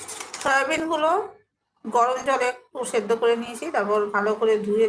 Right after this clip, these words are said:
জল চিপে এখন এর মধ্যে দিয়ে দিচ্ছি। আর যারা এইভাবে খাননি, করে দেখতে পারেন আলু,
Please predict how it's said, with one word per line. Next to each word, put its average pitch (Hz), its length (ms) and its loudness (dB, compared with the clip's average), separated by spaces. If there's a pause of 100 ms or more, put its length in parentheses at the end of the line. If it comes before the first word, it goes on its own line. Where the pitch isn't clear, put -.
জল 202 160 2 (100)
চিপে 370 220 -4 (140)
এখন 202 200 -4 (160)
এর 208 140 -20
মধ্যে 240 280 -2
দিয়ে 214 180 0
দিচ্ছি। - 300 -18 (960)
আর 214 220 -4 (280)
যারা 277 180 4 (100)
এইভাবে 311 260 2 (120)
খাননি, 262 360 -2 (400)
করে 240 240 4
দেখতে 214 300 -2
পারেন 226 200 -2 (120)
আলু, 202 160 0